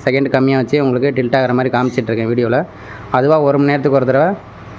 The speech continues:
திரும்பிக்கும். இப்படி அடிக்கடி, அடிக்கடிலாம் திரும்பாது. அப்ப வீடியோக்காண்டி உங்களுக்கு காமிக்கணும் அப்படின்றதுக்காண்டி பார்த்தீங்கன்னா, நான் டைம் கொஞ்சம் கூட ஒன் செகண்ட்ல ஆஃப் ஆகி, ஒன் செகண்ட்ல திரும்பி on ஆகுற மாதிரி நான் டைம் செட் பண்ணி இப்ப வச்சிருக்கேன்.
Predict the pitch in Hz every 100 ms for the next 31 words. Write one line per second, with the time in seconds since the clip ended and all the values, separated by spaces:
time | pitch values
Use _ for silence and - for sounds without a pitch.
0 | - - - 143 135 127 147 147 120 120
1 | 120 135 143 131 127 139 190 - - 131
2 | 123 117 - - - - - 123 123 151
3 | 151 139 135 156 196 - - - - -
4 | - - - - 123 123 127 139 139 131
5 | 117 123 123 117 120 131 190 - - -
6 | - - - - - - 131 143 160 214
7 | - - - 135 147 127 131 175 - -
8 | 143 131 139 - - - 135 131 135 143
9 | 151 143 135 127 135 151 214 - - -
10 | - 131 127 131 135 135 123 135 135 123
11 | 123 117 117 131 175 - - 120 117 127
12 | 131 120 110 131 135 113 107 120 113 156